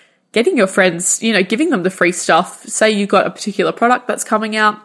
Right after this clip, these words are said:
um, let's say a face mask, for example. So, like, the ones, the hydrating ones that you put on your face, not an actual face mask that you wear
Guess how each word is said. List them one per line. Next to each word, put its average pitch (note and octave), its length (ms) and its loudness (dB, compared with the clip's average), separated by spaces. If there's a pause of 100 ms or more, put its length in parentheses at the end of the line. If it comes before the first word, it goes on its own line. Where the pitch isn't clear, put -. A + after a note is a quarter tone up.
um, E3+ 460 -4
let's - 180 -4
say D3+ 220 2
a D3+ 60 0
face F3+ 300 -2
mask, - 380 -8
for F3+ 200 -2
example. D#3 440 -6
So, E3 360 -4 (340)
like, - 240 0
the G#3 80 4
ones, F#3 320 2
the E3+ 220 -4
hydrating D3+ 480 -2
ones D3+ 220 -8
that - 80 -6
you - 60 -8
put - 200 -10
on - 100 -6
your F3+ 100 -8
face, F3+ 300 -6
not - 180 -8
an - 80 -10
actual - 280 -10
face - 280 -10
mask - 360 -12
that - 160 -10
you F#3+ 140 -8
wear G2 300 -6